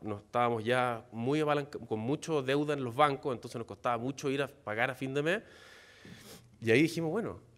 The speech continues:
o, o reducimos de alguna manera los gastos", pero,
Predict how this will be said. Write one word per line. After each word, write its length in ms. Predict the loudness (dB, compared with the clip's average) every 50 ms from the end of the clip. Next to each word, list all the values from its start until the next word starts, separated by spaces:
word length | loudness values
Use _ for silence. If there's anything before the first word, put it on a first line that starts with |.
| _ _
o, 440 | -2 -2 0 -2 -2 -2 -4 -4 -4
o 20 | -2
reducimos 580 | 0 0 0 0 -2 -2 -2 0 0 -2 -2
de 80 | -2 -4
alguna 260 | -2 -2 -2 -2 0
manera 220 | 0 0 0 0
los 160 | 0 -2 -2 -2
gastos", 460 | -2 -2 -2 -4 -6 -6 -6 -6 -6 -8 -16 -20 _ -20 _
pero, 360 | 0 2 2 2 2 -2 -6